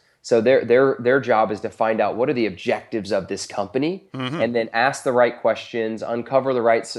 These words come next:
Speaker 1: situations, you know, find the right pain points, and showcase and, uh, you know, and help them understand whether or not the product will help them solve their problems or the solution.
Speaker 2: Right.
Speaker 1: Uh, and then go through that entire process of,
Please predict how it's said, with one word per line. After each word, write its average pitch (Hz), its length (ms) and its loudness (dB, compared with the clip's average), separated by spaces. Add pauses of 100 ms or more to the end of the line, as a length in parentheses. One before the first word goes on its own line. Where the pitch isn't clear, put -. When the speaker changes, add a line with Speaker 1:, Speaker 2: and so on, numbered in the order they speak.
Speaker 1:
situations, 107 960 -6 (220)
you 104 60 -4
know, 101 60 0
find 131 340 2
the 127 80 0
right 120 220 4
pain 107 260 -2
points, 107 540 -4 (200)
and 104 160 -4
showcase 117 880 2
and, 113 200 -2
uh, 156 160 0 (200)
you 123 100 0
know, 107 260 2
and 113 140 2
help 127 260 2
them 156 200 4
understand 110 580 -2
whether 113 260 2
or 104 40 -4
not 107 260 -4
the 104 60 -10
product 110 420 -2
will 101 80 -8
help 101 200 -4
them 95 100 -14
solve 87 280 -6
their 73 100 -10
problems - 400 -10
or 104 80 -6
the 95 80 -8
solution. 85 540 -8 (240)
Speaker 2:
Right. 139 180 0
Speaker 1:
Uh, 98 140 6
and 113 120 -4
then 120 120 2
go 127 160 8
through 117 160 2
that 107 160 6
entire 101 300 2
process 98 520 -4
of, 95 240 -4